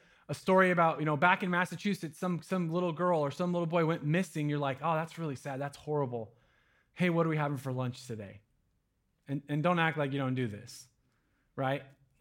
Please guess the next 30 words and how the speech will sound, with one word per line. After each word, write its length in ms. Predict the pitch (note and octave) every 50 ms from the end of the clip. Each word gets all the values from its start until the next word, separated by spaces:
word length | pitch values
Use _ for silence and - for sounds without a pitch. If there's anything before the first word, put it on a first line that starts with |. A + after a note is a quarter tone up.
| - -
I 60 | G#2+
don't 160 | G2+ F#2+ F#2
do 100 | - F#2+ F2
that. 160 | F2+ F#2+ - - _ _ _ _ _ _ _ _ - -
Yes, 240 | C#3 B2+ A#2+ -
you 80 | - D3
do. 160 | C#3+ A#2 G#2
We 140 | A#2 D3 E3+
all 120 | F3+ G#3+
do, 200 | A3 C#3+ A#2 G#2+
'cause 180 | A2 - D3+ D#3+
we 80 | G#3 G3+
hear 180 | - B3 A3+
horrible 520 | D#3 - - - F#3 G3+ A3 A#3+ G#3 G#3 F#3
things 400 | - - G#3+ F3+ D3+ C3 - - - -
all 200 | D#3 F3 G#3+ A3
day 180 | G#3 A3+ A3
long 300 | F#3 D3+ C#3+ C#3 C3+ C#3
from 180 | C3 D3 C3+ C3+
the 80 | C3+
news, 260 | C3 B2 G#2+ G2 - -
right? 240 | B2+ C3+ D#3 E3 - - - _ _ _ _ _ _ _ _ _ _ _ _ _
Two 140 | - G#3 G3+
hundred 160 | G3 G3 F3+
people 160 | G3 G3 F3+ F3
died 160 | F3 E3+ E3+
in 80 | E3+
an 60 | E3+ E3
earthquake 300 | D#3 - - F3 D3+ -
here. 300 | - E3 D3 A#2 G2+